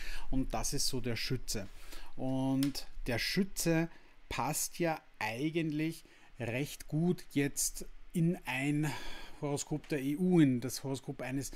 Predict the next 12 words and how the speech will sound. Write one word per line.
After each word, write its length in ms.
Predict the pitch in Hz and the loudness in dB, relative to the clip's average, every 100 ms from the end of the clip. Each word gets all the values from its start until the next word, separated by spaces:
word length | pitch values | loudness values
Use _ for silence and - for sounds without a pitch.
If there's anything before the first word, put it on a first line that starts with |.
| - - - | -12 -16 -8
Zusammenschlusses, 1200 | - 135 139 147 165 147 147 143 - 147 139 - | -4 0 2 4 4 4 0 0 0 0 -2 -4
eines, 480 | 131 127 131 131 - - - - | -6 -4 -4 -6 -10 -16 -18 -8
einer 220 | 139 143 | -2 -2
Fügung 760 | - - 160 180 190 180 175 175 | -2 -2 4 6 8 6 6 2
eines 720 | 135 147 147 151 147 - 139 | 0 4 6 6 4 0 2
Wirtschaftsraumes. 840 | 160 180 165 - - 117 113 117 | 2 2 0 0 -2 -2 -2 -4
Also 180 | 127 123 | -4 -4
da 100 | 127 | -4
soll 220 | - 151 | 0 0
etwas 340 | 143 - 135 - | 0 -2 -4 -4
gefügt 640 | 127 - 185 175 - 113 | -4 2 2 2 -2 -6
werden. 340 | 107 104 101 | -4 -6 -10